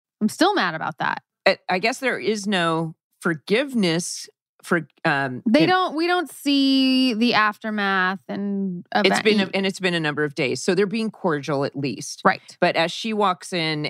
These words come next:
Speaker 2: and he says, "So I guess there's no, um, you know, forgive and forget yet." And, but then she ca-, she, she references her son acting kind of loopy, I guess. <laughs> And, like,
Speaker 1: Right.
Speaker 2: "All I got from him was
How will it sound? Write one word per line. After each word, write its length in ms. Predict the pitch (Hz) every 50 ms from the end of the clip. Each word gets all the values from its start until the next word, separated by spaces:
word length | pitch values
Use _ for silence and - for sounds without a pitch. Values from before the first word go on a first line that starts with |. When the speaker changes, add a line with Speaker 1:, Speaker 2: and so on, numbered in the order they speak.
| -
Speaker 2:
and 160 | 156 151 147 151
he 120 | 165 156
says, 340 | 147 - - 147 143 139 -
"So 200 | - 214 214 196
I 100 | 165 147
guess 220 | 131 143 151 139 -
there's 220 | 156 151 131 147
no, 320 | 147 139 139 139 135 - -
um, 500 | - 139 131 123 120 120 123 120 117 107 _ _ -
you 100 | - 151
know, 140 | 127 120 117 120
forgive 320 | - 143 131 156 156 135
and 120 | 139 135
forget 360 | - 139 117 135 170 175 - -
yet." 320 | 135 135 110 123 139 151 _ _ _ _ _ - - - - - - - _ -
And, 440 | - 175 165 156 156 151 156 151 170 - -
but 160 | 165 - 196 -
then 120 | 190 269
she 260 | - - - 285 269
ca-, 220 | - - - - - -
she, 240 | 180 - - 180 165 151 - _ - -
she 160 | - 202 160
references 640 | 151 160 156 - 180 170 - - 156 143 143 -
her 120 | - 147 139
son 500 | - - 175 156 151 143 135 139 131 - _ _ _ _ _ _ _ _ - -
acting 280 | 156 156 - 160 151 135
kind 200 | - 170 143 139
of 60 | 123
loopy, 380 | 135 139 143 147 - 123 123 120
I 80 | 117 120
guess. 380 | 123 123 135 127 135 - - _ _ _ _ - -
<laughs> 0 |
And, 800 | 240 233 226 - - 254 - - 214 196 302 359 - 208 - 170
like, 100 | 190 226
Speaker 1:
Right. 200 | 233 208 202 226 -
Speaker 2:
"All 200 | 156 160 180 190
I 120 | 196 208
got 260 | 180 - 180 190 208
from 200 | - 180 170 170
him 300 | 165 185 180 185 190 180
was 340 | 156 139 135 139 139 - -